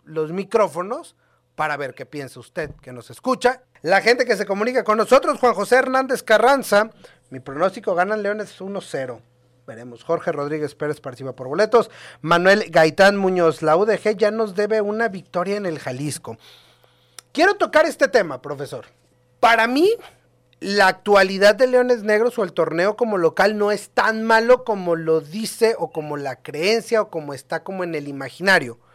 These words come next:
Me parece que de visitante fue un tan buen torneo, por estos números que decimos, terminas invicto,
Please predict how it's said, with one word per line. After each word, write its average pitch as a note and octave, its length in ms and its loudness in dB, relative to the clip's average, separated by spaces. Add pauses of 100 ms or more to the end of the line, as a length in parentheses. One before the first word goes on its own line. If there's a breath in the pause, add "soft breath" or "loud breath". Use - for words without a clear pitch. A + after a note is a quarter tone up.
(500 soft breath)
Me E3 180 0
parece G3 460 -2
que G#3+ 100 0
de F3 140 -2
visitante F#3+ 560 -4
fue G3+ 360 -2
un D3+ 280 -12
tan A3+ 300 0
buen G#3+ 180 0
torneo, G3 420 2
por C#3+ 100 -4
estos D#3 220 -10
números D#3+ 320 -4
que - 120 -12
decimos, G3+ 360 -6
terminas D3 420 -10
invicto, G3+ 500 -2